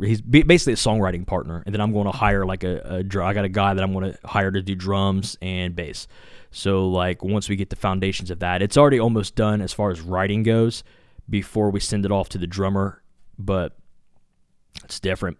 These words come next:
Not used to it, and I'm excited, though. I think it's gonna be cool. It's gonna be really, like,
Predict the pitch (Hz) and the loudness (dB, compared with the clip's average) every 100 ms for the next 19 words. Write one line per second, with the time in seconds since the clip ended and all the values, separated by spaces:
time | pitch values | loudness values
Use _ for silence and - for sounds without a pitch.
0 | _ - 110 113 127 - 101 107 107 - | _ -2 0 2 2 2 0 -2 0 2
1 | 104 85 82 - - - - 120 120 104 | 2 0 -4 -6 -16 -20 -4 0 2 0
2 | 113 104 95 - 123 120 - 104 - 101 | 0 0 2 6 6 6 2 -6 -2 0
3 | 98 95 104 107 107 104 98 92 92 | 0 0 0 2 2 2 0 -2 -6